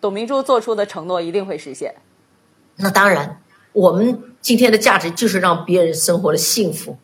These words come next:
Speaker 2: 你才幸福。啊，如果说我天天有吃有喝，而且我很潇洒，我开的是什么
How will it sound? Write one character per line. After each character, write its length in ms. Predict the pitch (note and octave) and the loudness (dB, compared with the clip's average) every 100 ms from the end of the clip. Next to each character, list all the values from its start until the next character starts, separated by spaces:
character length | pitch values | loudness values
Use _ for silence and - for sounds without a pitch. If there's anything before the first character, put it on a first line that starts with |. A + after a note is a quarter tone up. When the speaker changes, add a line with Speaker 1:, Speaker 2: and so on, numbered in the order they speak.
| _ _ _ | _ _ _
Speaker 2:
你 120 | E3 | -6
才 180 | D#3+ D#3 | -4 -4
幸 280 | D#3+ - E3 | -2 -2 -4
福。 200 | - - _ _ _ _ _ _ _ - | -6 -14 _ _ _ _ _ _ _ 0
啊， 100 | F#3 | 6
如 100 | G#3+ | 6
果 80 | |
说 160 | F#3 G#3+ | 8 6
我 180 | C3+ C#3+ | 4 2
天 200 | - C#4 | 2 4
天 320 | D4 C4+ F3+ | 4 2 -2
有 140 | F3+ | -2
吃 260 | E3+ - A#3 | 0 2 4
有 160 | E3+ D3 | 2 0
喝， 340 | - F#3+ F3+ - - | 0 4 4 2 -10
而 120 | - A3 | -2 0
且 120 | A3 | 2
我 220 | F#3 A3 | 4 4
很 160 | - D3+ | 4 0
潇 320 | - F#3+ G3+ | 2 4 4
洒， 220 | - C3+ | 2 -2
我 180 | B2+ D3 | -4 -6
开 260 | - - | -4 0
的 120 | G#3+ G3+ | 4 4
是 320 | G3+ F3+ E3+ - - | 2 -2 -4 -14 -18
什 140 | - | -6
么 100 | F3+ | -4